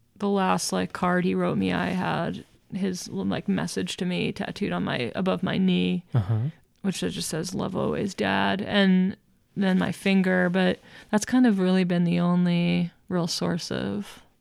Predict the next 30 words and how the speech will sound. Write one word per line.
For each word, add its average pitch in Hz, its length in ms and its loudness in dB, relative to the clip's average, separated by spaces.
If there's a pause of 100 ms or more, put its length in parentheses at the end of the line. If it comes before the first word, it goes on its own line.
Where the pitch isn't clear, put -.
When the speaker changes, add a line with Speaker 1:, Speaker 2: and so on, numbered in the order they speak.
Speaker 1:
inspiration. 185 760 -2
And 185 100 6
Speaker 2:
Yeah. 185 60 6
Speaker 1:
then 180 320 0 (180)
just 294 180 0
reading 175 340 2
in, 170 260 0 (120)
into 180 260 2
things 175 360 -2
like 175 180 -2
that 170 120 -2
I've 175 160 -2
read 175 140 0
a 175 40 0
million 175 320 0
times, 175 380 0
and 175 120 0
I'm 175 120 0
like, - 200 -4
"Oh, 151 120 -4
this 180 240 -4
really, 175 220 -2
this 190 200 -2
means 185 200 4
something 151 380 -6
different - 400 -6
to 220 60 -6
me 226 160 -6
now." - 420 -8 (300)
And - 580 -6